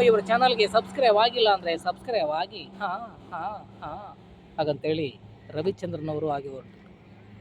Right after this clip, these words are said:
ಇಷ್ಟೊತ್ತು ತನಕ ನಿಮಗೆ ಬರೀ ಯಾಕೆ ಮಾತಾಡ್ತೇನೆ ಅಂತ ಗೊತ್ತಾ? ಈ ಫಿಲಿಮಲ್ಲಿ ನಿಮಗೆ ಮ-, ವಿರಾಮ ಅಂತ ಕೊಡ್ತಾರೆ, ಸರಿನ್ರಾ?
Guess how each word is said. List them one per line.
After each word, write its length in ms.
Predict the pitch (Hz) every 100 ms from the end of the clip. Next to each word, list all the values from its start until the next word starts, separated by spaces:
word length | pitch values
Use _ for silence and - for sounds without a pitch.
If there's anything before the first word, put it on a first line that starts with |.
| -
ಇಷ್ಟೊತ್ತು 280 | - 277 277
ತನಕ 100 | 262
ನಿಮಗೆ 240 | 262 247 220 202
ಬರೀ 120 | 233
ಯಾಕೆ 280 | 208 226 208
ಮಾತಾಡ್ತೇನೆ 460 | 220 247 220 226
ಅಂತ 120 | 208 190
ಗೊತ್ತಾ? 340 | 170 151 180 175 - - - - - - - - - - - - - - - 220
ಈ 20 |
ಫಿಲಿಮಲ್ಲಿ 540 | - 254 302 294 269
ನಿಮಗೆ 340 | 262 240 240 185 214 - - - - - - - - - - - - - - - - 214
ಮ-, 420 | 202 196 185 180 180
ವಿರಾಮ 300 | 262 294 294
ಅಂತ 160 | 254 247 -
ಕೊಡ್ತಾರೆ, 300 | 185 160 - - - - - - - -
ಸರಿನ್ರಾ? 360 | 196 190 226